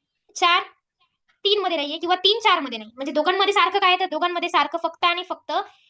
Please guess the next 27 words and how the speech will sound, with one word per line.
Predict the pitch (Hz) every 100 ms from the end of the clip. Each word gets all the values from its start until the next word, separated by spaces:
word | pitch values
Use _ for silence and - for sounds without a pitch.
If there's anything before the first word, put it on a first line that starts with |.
| _ _ _
एकच | - 427 453 453
आहे. | 262 220 - _
म्हणून | 240 302 427 392 - _ _ _ -
तीन | 339 381 453
व | 440 440 440
चार | 415 392 339
हे | - 302
काय | 330 330
आहेत? | 320 302 349 -
या | 285 302 269 - _ _
सहमूळ | - 359 381 370 359
संख्या | 359 294 311
आहे, | 285 233 285
कारण | 220 269 262 262
यामध्ये | 311 320 277 320 359 _ _ -
एक | 311 359 359 - -
हाच | - 349 415 - -
फक्त | 294 320
काय | 311 285
आहे? | 269
सामायिक | 370 - 254 247 311 311 359 _ _ _ _ _ _ _ _ _
अवयव | 277 262 240
आहे. | 330 339
त्यामुळे | - - 302 339 277 262 - _ _
तीन | 339 349 403
व | 370
चार | 370 370